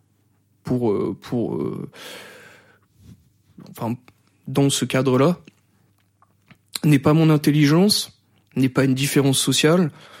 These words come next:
c'est pas une question de couleur de peau, c'est pas une question de façon d'être, de, de façon de vivre en quelque sorte. La, le pourquoi, il remonte à l'école primaire, parce qu'on,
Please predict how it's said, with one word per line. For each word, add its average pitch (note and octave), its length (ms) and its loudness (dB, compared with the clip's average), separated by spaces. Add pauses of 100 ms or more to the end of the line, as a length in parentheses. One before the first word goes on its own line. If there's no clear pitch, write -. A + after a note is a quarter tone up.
(300)
c'est - 200 -10
pas C#3 80 -4
une C3 80 -6
question - 320 -2
de B2+ 60 0
couleur C3+ 320 0
de C3+ 80 0
peau, E3 340 2 (440)
c'est - 180 -4
pas C3 180 0
une C3 140 0
question C#3 400 -2
de C3 180 -4
façon C3+ 340 -2
d'être, C3+ 500 -2
de, B2 280 -4
de A#2+ 100 -10
façon C3+ 440 -4
de C3+ 60 0
vivre D3 240 2
en C3+ 80 0
quelque C3 260 -4
sorte. - 360 -2 (920)
La, C3 580 2
le C#3+ 200 0
pourquoi, F3 580 2 (420)
il C3+ 140 0
remonte D3+ 320 2
à C#3 80 2
l'école C3+ 300 0
primaire, C3+ 400 0
parce - 160 -6
qu'on, A#2+ 180 -8